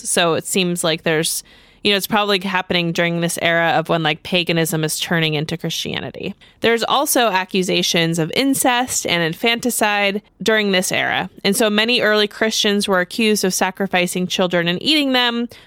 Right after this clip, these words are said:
which again might be kind of the overlap of the evolution here, right? So all of that to say is that this is definitely something that we know happened at this time.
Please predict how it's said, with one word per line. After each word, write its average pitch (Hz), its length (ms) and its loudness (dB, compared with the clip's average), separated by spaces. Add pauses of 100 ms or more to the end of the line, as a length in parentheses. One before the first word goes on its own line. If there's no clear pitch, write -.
(100)
which 214 200 0
again 190 500 0
might 190 320 0
be 180 200 2
kind 185 180 2
of 175 120 -2
the 175 120 2
overlap 165 720 0
of 160 300 -2
the 151 320 2 (280)
evolution 170 540 2
here, 156 220 -4
right? 147 280 0
So 190 300 2 (520)
all 254 220 2
of 254 60 2
that 254 180 0
to 254 100 4
say 185 300 2
is 180 80 2
that 180 160 2
this 202 160 2
is 202 140 4
definitely 214 260 2
something 196 300 2
that 170 120 2
we 185 140 2
know 175 340 4
happened 202 460 0
at 190 140 0
this 175 180 0
time. 202 400 0